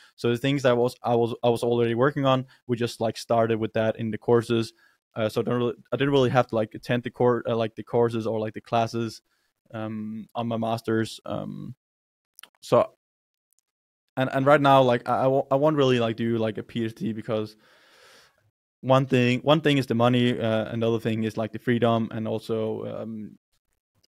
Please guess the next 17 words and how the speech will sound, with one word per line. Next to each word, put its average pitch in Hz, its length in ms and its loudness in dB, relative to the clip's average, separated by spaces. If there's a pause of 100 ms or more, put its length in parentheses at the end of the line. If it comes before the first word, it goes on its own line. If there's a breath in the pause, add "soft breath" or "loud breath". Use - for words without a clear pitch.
(240)
you'll 143 200 0
be, 127 200 0
like, 113 360 0 (1600)
I've 147 160 4
never, 139 280 2
<laughs> - 40 -2
I, 147 380 6
I've 143 240 4
never, 123 400 -2
like, 113 220 -6
I've 127 200 0
never 120 220 -2
even, 113 300 -4
like, 110 160 -6
thought 113 240 2
about 110 240 -2
it. 104 120 -10